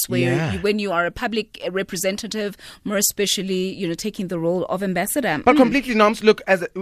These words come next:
Speaker 2: if you're an ambassador, contracts are signed and you know what to say and what not to say. And most of the time, it's the what you're not supposed to be saying that actually counts.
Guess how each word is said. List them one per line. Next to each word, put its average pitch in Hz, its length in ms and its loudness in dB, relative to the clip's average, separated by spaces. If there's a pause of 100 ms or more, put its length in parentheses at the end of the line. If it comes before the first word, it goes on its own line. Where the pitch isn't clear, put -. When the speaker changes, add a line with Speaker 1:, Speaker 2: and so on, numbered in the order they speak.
Speaker 2:
if 202 120 -4
you're 202 80 0
an 175 60 0
ambassador, 147 600 -2
contracts 175 760 -4
are 135 80 -6
signed 131 640 -2
and 139 200 0
you 139 80 0
know 139 180 2
what 143 320 -4
to 190 100 -8
say - 240 2
and 135 160 -2
what 127 120 0
not 127 140 -6
to 135 100 -10
say. 120 280 -2 (260)
And 156 200 4
most 202 160 2
of 269 60 -10
the 302 80 0
time, 294 360 -2
it's 170 180 2
the 147 180 6
what 143 600 4
you're 160 100 -2
not 151 180 0
supposed 151 320 -4
to 147 60 -6
be 135 80 -4
saying 123 400 -2 (220)
that 143 100 2
actually 131 240 0
counts. 107 320 -6